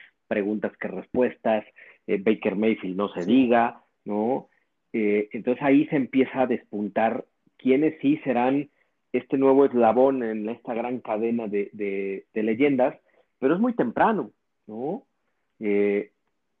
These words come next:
Speaker 1: llegará el momento en donde se retire Brady, se retire Rodgers, se retire Roethlisberger, se retire, este, vamos a suponer incluso hasta Cam Newton,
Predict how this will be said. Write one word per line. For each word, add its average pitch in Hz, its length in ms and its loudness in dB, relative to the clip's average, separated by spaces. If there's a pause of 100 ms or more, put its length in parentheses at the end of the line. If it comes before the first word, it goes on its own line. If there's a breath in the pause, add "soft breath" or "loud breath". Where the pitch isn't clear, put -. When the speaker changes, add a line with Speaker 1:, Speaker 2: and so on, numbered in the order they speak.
(160)
Speaker 1:
llegará 120 400 0
el 151 60 4
momento 156 360 2
en 139 80 0
donde 117 340 0
se 117 100 -6
retire 127 460 2
Brady, 139 460 2
se - 100 -12
retire 113 420 -2
Rodgers, 127 500 0
se 110 100 -10
retire 113 520 -2
Roethlisberger, 123 840 -4
se 107 80 -20
retire, 110 680 -4 (500 soft breath)
este, 95 920 -6 (400)
vamos 113 300 -6
a 98 100 -16
suponer 107 320 -6
incluso 113 360 -4
hasta - 200 -14
Cam 110 240 -6
Newton, 117 460 -4